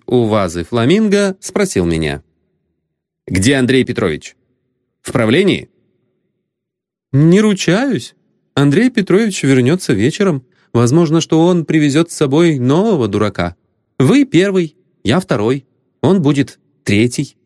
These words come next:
Или до вас уже были дураки. А возможно, что он привезёт с собой девочку". "Кого?" —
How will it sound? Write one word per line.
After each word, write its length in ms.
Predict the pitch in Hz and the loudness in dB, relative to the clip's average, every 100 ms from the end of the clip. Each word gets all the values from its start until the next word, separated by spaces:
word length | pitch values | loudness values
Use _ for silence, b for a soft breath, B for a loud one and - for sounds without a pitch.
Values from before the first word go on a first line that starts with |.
| _ _ | _ _
Или 280 | 220 220 214 | 2 2 2
до 160 | 170 214 | 0 -2
вас 220 | 208 202 | -2 -4
уже 320 | 190 202 196 | -2 0 0
были 220 | 214 165 | 0 0
дураки. 500 | 101 107 - - - _ _ B B | 0 -2 -4 -6 -8 _ _ B B
А 100 | 123 | 0
возможно, 580 | 135 175 143 170 160 - | 2 0 0 0 -2 -4
что 240 | 131 151 135 | -6 -2 0
он 140 | 175 | 0
привезёт 440 | 147 117 101 160 | 0 0 0 -2
с 40 | - | -4
собой 560 | - 101 156 151 104 _ - | -4 0 0 0 -2 _ -8
девочку". 640 | 95 98 110 - - 160 _ _ _ _ _ _ _ _ _ _ _ _ | -2 0 0 -4 -6 -6 _ _ _ _ _ _ _ _ _ _ _ _
"Кого?" — 460 | 107 107 160 185 | -2 0 0 -2